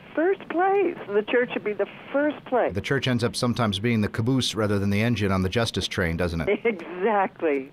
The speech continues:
Speaker 1: exactly.
Speaker 2: My guest is Reverend Jane Addams Spar, a Presbyterian minister who, um, in San Antonio in February twenty-one, two thousand twelve, uh, had her appeal, uh, defeated. Uh, it was, a vote was close, though, nine to six. Um,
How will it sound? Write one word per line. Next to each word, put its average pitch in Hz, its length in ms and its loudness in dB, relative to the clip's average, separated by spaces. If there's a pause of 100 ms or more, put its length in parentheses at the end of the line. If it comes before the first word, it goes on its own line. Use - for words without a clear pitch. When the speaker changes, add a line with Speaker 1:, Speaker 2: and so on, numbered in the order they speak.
Speaker 1:
exactly. 151 800 -2 (120)
Speaker 2:
My 123 160 2
guest 135 280 0
is 110 120 0
Reverend 127 280 2
Jane 127 280 2
Addams 113 520 0
Spar, 113 420 2
a 101 40 -2
Presbyterian 113 600 0
minister 107 460 2 (320)
who, 113 360 2
um, 101 360 2 (560)
in 113 280 0
San 143 260 2
Antonio 120 800 2
in 110 280 2
February 113 580 2
twenty-one, 110 500 0
two 117 140 0
thousand 101 400 0
twelve, 101 520 2 (260)
uh, 87 400 2 (240)
had 120 160 2
her 107 140 4
appeal, 127 500 0
uh, 101 60 0
defeated. 95 580 0 (280)
Uh, 101 160 2
it 98 40 4
was, 110 120 2
a 117 40 2
vote 185 220 2
was 156 120 0
close, 190 400 0
though, 98 340 2
nine 135 280 0
to 127 60 0
six. - 480 0
Um, 110 360 2